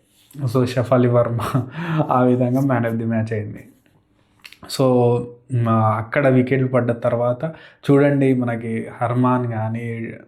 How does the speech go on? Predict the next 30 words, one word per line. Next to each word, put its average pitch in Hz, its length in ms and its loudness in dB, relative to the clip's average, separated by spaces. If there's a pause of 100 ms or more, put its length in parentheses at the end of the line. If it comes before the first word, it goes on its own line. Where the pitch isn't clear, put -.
(420)
చూసుకుంటే 120 360 2
జమీమా 123 540 4
కానీ 113 420 -4 (420)
అన్ని 165 140 8
రన్స్ 156 280 4
కొట్టలేదు. 151 480 2
ఫైనల్లో 156 540 2
అంత 143 380 0
ఈజీ 143 440 4
ఉండదు, 131 440 4
ఫైనల్లో 120 600 -2 (180)
ఎంత 127 260 0
తోపు 123 320 0
బ్యాటర్ 117 460 0
అయినా 117 240 -4
సరే 127 360 -8 (580)
ఒక 123 300 2
చిన్న 151 520 4
మిస్టేక్ 160 400 4
అవుతుంది, 147 580 2
కొన్నిసార్లు 131 720 4
లక్ 120 260 0
అటు 123 240 -2
సైడ్ 131 220 2
కూడా 123 200 2
వెళ్తుంది. 113 340 -4
So 123 180 -10
అదే 117 280 -2
జరిగిందని 110 560 -4
చెప్పుకోవచ్చు. - 580 -18